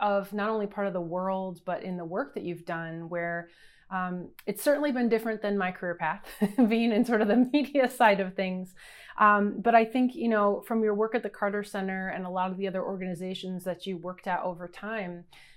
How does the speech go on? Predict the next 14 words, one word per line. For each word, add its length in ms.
um, 180
that 180
led 320
you 120
to 200
starting 440
Transformative 880
Peace, 680
um, 400
I 120
just 220
really 200
think 220
it's 180